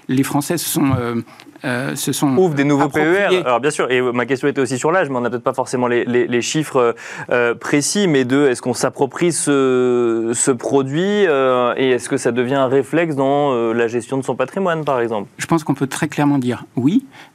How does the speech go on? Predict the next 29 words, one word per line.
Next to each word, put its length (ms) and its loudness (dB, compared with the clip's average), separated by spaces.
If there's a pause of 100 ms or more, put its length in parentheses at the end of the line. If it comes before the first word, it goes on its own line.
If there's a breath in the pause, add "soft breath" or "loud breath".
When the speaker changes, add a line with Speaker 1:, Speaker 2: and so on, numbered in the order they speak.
(100)
Speaker 1:
Euh, 480 -2
ça 160 -2
vient 160 2
en 60 -2
complément, 720 2
euh, 380 -4
d'autres, 460 -6
euh, 340 -6
d'autres 260 -8
placements. 360 0 (220 loud breath)
Je 80 -8
pense 160 0
que 180 -2 (240 loud breath)
l'objectif 600 0
d'Impact, 600 0 (140)
c'était, 520 -2 (520 soft breath)
on 120 2
voit 260 2
que, 380 -2 (180)
euh, 360 -2 (120)
l'épargne, 720 0 (340 soft breath)
euh, 540 -4 (480)
retraite 640 -2 (180)
est 80 0
relativement 540 -2
peu 120 -2
développée 380 2
en 100 0
France, 420 0